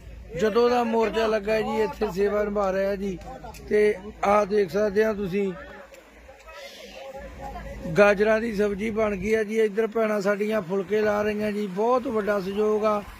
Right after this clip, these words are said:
ਤੇ ਭਰਾ ਵੀ ਨਾਲ ਸਹਿਯੋਗ ਕਰਦੇ ਆ ਜੀ। ਵੱਧ ਤੋਂ ਵੱਧ ਖਨੌਰੀ ਬਾਰਡਰਾਂ ਤੇ ਪਹੁੰਚੋ, ਜਿੱਥੇ ਜਿੱਥੇ ਵੀ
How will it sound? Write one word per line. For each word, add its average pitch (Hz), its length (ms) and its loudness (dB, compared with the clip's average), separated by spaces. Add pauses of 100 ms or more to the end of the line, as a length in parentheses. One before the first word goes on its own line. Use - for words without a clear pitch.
(260)
ਤੇ 220 80 2
ਭਰਾ 214 420 2
ਵੀ 226 320 -2 (220)
ਨਾਲ 208 520 2 (380)
ਸਹਿਯੋਗ 196 440 -2
ਕਰਦੇ 180 380 -4
ਆ 180 80 0
ਜੀ। 170 200 -6 (460)
ਵੱਧ 208 200 4 (120)
ਤੋਂ 233 160 0
ਵੱਧ 220 300 0
ਖਨੌਰੀ 208 380 -2
ਬਾਰਡਰਾਂ 214 440 -2
ਤੇ 214 120 -2
ਪਹੁੰਚੋ, 208 440 -4
ਜਿੱਥੇ 214 340 -4
ਜਿੱਥੇ 220 340 -2
ਵੀ 214 240 -4